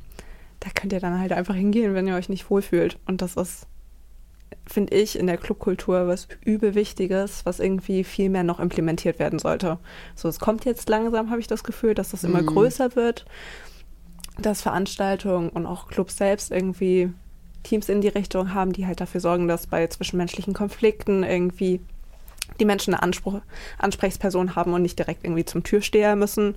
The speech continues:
Speaker 1: der dann die andere Person rauswirft, sondern dass dann halt erstmal ins Gespräch gegangen wird und irgendwie der Konflikt moderiert wird. Und das ist, das ist super, super wichtig, finde ich. Und auch als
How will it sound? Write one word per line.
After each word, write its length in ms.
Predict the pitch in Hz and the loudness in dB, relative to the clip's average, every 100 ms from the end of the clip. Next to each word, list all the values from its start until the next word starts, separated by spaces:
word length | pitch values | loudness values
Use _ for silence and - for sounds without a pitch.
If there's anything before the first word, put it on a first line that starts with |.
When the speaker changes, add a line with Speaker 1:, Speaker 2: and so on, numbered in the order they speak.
| - - - - | -6 -18 -8 -2
Speaker 1:
der 80 | 190 | 2
dann 180 | 185 | 4
die 140 | 175 175 | 4 4
andere 240 | 175 170 | 2 0
Person 300 | - 190 180 | -2 -2 0
rauswirft, 580 | 170 180 - 190 190 - | 2 2 2 0 0 -2
sondern 240 | 175 170 | 0 0
dass 140 | 170 - | 0 -4
dann 220 | 180 175 | -6 -4
halt 180 | 180 165 - | -6 -8 -8
erstmal 300 | - 180 185 | -6 -2 -2
ins 140 | 175 - | -2 -4
Gespräch 380 | 180 - 160 - | -4 0 0 2
gegangen 400 | 185 160 160 156 | 0 2 0 2
wird 280 | 165 - - - - - - | 0 0 -10 -16 -16 -16 -4
und 120 | 180 | 0
irgendwie 320 | 175 180 180 | 2 2 2
der 180 | 175 170 | 2 2
Konflikt 360 | - 175 196 - | 2 0 0 2
moderiert 460 | 185 180 170 - | 2 2 -2 0
wird. 200 | 180 180 | 0 0
Und 100 | 170 | -4
das 140 | - - | -8 -12
ist, 280 | - - - - - - - | -12 -14 -14 -20 -20 -20 -14
das 120 | 175 | -10
ist 280 | 160 - - | -10 -10 -10
super, 280 | - 185 185 | -8 -4 -2
super 280 | 180 185 175 | 0 0 0
wichtig, 380 | 180 - 175 - | 0 0 -2 -2
finde 300 | 180 175 180 | -2 0 0
ich. 160 | - - - - - - - | -4 -12 -16 -16 -16 -10 -2
Und 260 | 185 175 | 0 0
auch 200 | 180 175 | -2 -2
als 360 | 170 170 170 | 0 0 -2